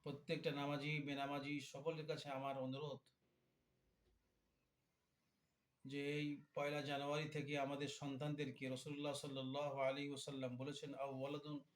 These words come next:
সালিহুন ইয়াদউ লাহু।" নেক সন্তানের দোয়াটা আল্লাহর কাছে অনেক প্রিয় হয়ে যায়। সেজন্য নেক সন্তান যারা আছেন, তাদের উদ্দেশ্যে বলবো,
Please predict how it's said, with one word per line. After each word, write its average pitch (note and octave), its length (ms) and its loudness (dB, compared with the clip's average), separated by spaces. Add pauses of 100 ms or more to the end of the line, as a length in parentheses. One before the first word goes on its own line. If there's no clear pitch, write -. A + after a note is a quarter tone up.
(220)
সালিহুন C3+ 560 0
ইয়াদউ C3+ 400 0
লাহু।" B2 340 0 (1200)
নেক E3 300 4
সন্তানের D#3 560 0
দোয়াটা C#3+ 340 0
আল্লাহর C3+ 320 2
কাছে C#3 240 -2
অনেক C#3+ 340 -2
প্রিয় C#3 220 -2
হয়ে C3 260 -2
যায়। A2+ 200 -2 (1800)
সেজন্য E3 440 0
নেক E3 300 4
সন্তান D#3+ 420 4
যারা C#3 280 4
আছেন, D#3 340 0
তাদের D3+ 340 -2
উদ্দেশ্যে D3 420 -6
বলবো, C#3 460 -4